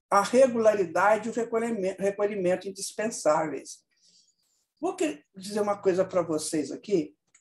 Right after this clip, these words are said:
que eu gostaria que você guardasse no fundo do seu coração. Olha só,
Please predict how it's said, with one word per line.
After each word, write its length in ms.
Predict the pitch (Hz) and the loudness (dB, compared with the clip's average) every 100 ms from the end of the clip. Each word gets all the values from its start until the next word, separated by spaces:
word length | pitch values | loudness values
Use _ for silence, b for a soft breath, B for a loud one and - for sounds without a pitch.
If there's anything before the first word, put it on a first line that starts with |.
| _ _ - | _ _ 0
que 100 | 254 | 4
eu 240 | 240 202 | 4 0
gostaria 560 | 220 220 220 208 202 202 | -4 -2 0 2 2 0
que 100 | 196 | -2
você 320 | 185 190 190 | -4 -4 -4
guardasse 720 | 180 180 - - 180 185 - | -4 -6 -4 -2 0 0 -4
no 100 | 165 | -8
fundo 320 | - 285 294 247 | -4 0 0 -2
do 80 | |
seu 200 | - 196 | -6 -6
coração. 560 | - 175 - - - - _ _ _ _ | -2 -2 -4 -8 -14 -16 _ _ _ _
Olha 260 | - 233 202 | -4 -4 -4
só, 320 | - - | -6 -8